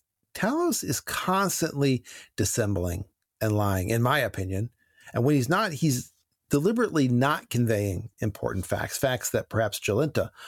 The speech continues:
ought to have been privy to before he started transforming her, I think. Again, I, I think he's lying about why he brought Severian in the group and why he is trying to return that fake coin. But Baldander's,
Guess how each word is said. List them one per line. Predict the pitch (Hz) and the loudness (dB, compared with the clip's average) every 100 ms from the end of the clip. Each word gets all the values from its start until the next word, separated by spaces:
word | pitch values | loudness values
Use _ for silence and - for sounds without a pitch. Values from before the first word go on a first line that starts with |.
| - | -6
ought | - 98 | -4 0
to | 107 | -2
have | 92 | -2
been | 107 85 | -2 -4
privy | - 107 98 90 | -2 0 0 -2
to | 101 101 | -4 -4
before | 104 - 104 98 | -6 -8 -2 -2
he | 90 101 | -2 -4
started | - 107 92 - | -2 -2 -2 -2
transforming | 95 90 - 123 120 90 | -4 -4 -2 0 0 -2
her, | 50 | -4
I | - | -4
think. | - - - - _ - - - | -6 -8 -10 -20 _ -20 -18 -4
Again, | 123 156 113 - | 0 2 0 -2
I, | 69 - - - - - | -4 -4 -8 -12 -18 -6
I | 123 | -2
think | 160 175 | 0 2
he's | 151 120 | 0 2
lying | 123 139 160 135 | 2 4 2 2
about | 113 104 | 0 0
why | 110 107 110 107 _ _ | 0 2 0 -2 _ _
he | 120 | -2
brought | 127 120 | 0 -2
Severian | 113 110 110 | -2 0 2
in | 113 | 2
the | 123 | 2
group | 156 165 - | 2 0 0
and | 131 131 - - _ | 0 0 -4 -14 _
why | 107 131 151 160 | 2 4 4 4
he | 156 120 143 139 135 | 2 0 2 4 4
is | 123 - | 4 0
trying | - 131 127 123 120 113 | 0 2 4 2 2 0
to | - | 0
return | 113 107 - 170 135 | 2 2 2 2 4
that | 110 - | 2 2
fake | 131 120 | 0 0
coin. | - 185 131 110 | 0 2 2 0
But | 104 127 113 | -2 -2 2
Baldander's, | 196 302 269 123 - - - - - | 4 4 0 -2 -4 -10 -14 -16 -18